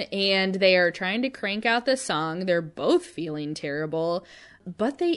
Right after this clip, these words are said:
ended up writing this amazing song, uh, after, like, three or four days, and it started with the little bass line that Kevin Bacon was impersonating, and finally they were able to crank this thing out.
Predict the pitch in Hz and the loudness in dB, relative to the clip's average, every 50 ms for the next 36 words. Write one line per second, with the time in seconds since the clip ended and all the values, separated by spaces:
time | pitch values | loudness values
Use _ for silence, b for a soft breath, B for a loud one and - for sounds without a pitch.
0 | 339 - - 190 233 339 381 403 403 392 - 233 214 196 202 262 311 330 339 294 | -2 -2 -2 0 0 0 2 0 0 -2 -2 0 2 2 4 4 4 4 4 4
1 | 262 240 262 262 - - - - 202 202 190 180 175 190 240 240 262 240 233 226 | 4 4 2 0 0 -2 -2 0 0 0 0 0 0 0 2 0 0 0 0 -2
2 | - 208 190 208 254 277 262 233 233 233 233 226 - - - 170 180 175 170 175 | -2 -2 0 2 2 2 2 2 2 0 -2 -4 -6 -6 -2 0 0 0 0 -2
3 | - - 196 202 196 190 180 185 - - 190 185 180 190 196 196 202 202 - 208 | -2 -2 -2 0 2 0 0 -2 -6 -6 -2 0 0 2 0 0 -2 -2 -2 0
4 | 196 190 185 175 180 185 247 277 208 175 175 175 185 208 208 - - - - 180 | 0 2 2 2 4 4 6 6 4 4 2 2 0 0 -4 -8 -8 -4 -2 0
5 | 180 175 175 175 175 175 175 175 139 - 180 185 - - - 190 180 185 190 202 | 2 4 2 2 2 0 -2 -4 -4 -4 -4 -4 -6 -4 0 2 4 4 4 2
6 | 202 190 190 190 - 196 185 180 175 175 165 160 170 175 180 240 - - - 262 | 2 0 -2 -2 0 0 2 2 2 2 0 0 2 0 0 0 -2 -4 -4 -2
7 | 254 247 240 240 240 233 233 220 180 165 - - - 180 170 147 160 165 165 208 | 0 0 2 2 2 2 2 2 2 0 -2 -4 -2 -2 -2 -2 -4 -4 -2 0
8 | 254 311 285 - 311 294 294 294 294 294 285 277 294 285 285 - 302 277 277 277 | 0 0 0 0 0 0 0 0 0 -2 -2 -2 -2 -4 -2 -2 -2 0 0 0
9 | 277 285 285 285 285 277 277 277 B B B B B B B B _ _ - 196 | 2 2 2 2 2 2 0 -2 B B B B B B B B _ _ 0 4
10 | 202 208 208 208 202 202 202 202 202 196 196 190 190 - - - - - - - | 6 6 6 6 6 6 6 4 4 2 0 -2 -4 -8 -10 -14 -16 -16 -16 -12
11 | - - 190 180 185 202 226 233 233 233 233 233 233 233 226 226 - _ _ _ | -6 -2 0 0 0 0 0 0 2 2 2 2 2 0 -2 -4 -10 _ _ _
12 | - 156 160 175 180 190 208 214 220 208 101 135 196 208 220 220 214 208 196 185 | -8 0 4 4 6 6 6 4 4 2 4 4 2 2 2 2 0 0 -2 -4
13 | - - 202 190 202 208 - - 202 196 - - - 196 196 190 180 170 190 254 | -4 -4 -2 -2 -2 -4 -6 -6 -6 -6 -6 -8 -8 -6 -4 -2 0 2 4 4
14 | 254 175 143 - - | 6 4 4 2 -2